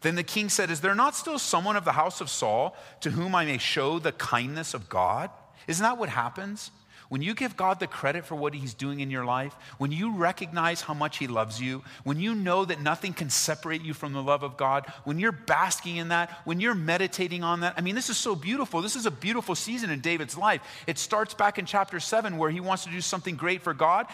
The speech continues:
and God honors that. He respects that, but he says, "As much as you want to do something for me, David, I'm gonna do that for you.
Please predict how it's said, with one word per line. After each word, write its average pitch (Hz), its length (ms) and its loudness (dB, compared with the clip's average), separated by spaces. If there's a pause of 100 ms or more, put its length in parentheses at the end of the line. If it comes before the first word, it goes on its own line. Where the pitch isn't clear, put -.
(120)
and 170 160 0
God 247 240 6
honors 226 360 2
that. 196 180 6
He 226 80 -2
respects - 480 -2
that, 190 180 2
but 190 80 0
he 220 80 -2
says, 196 300 0 (180)
"As 151 140 0
much 233 240 2
as 233 120 -2
you 233 80 0
want 233 180 2
to 165 40 -6
do 202 120 -4
something 208 360 0
for 170 160 -4
me, 208 160 -2
David, 233 340 -2 (220)
I'm 262 240 4
gonna 208 180 -2
do 151 140 -2
that 127 220 4
for - 140 -10
you. 190 340 -4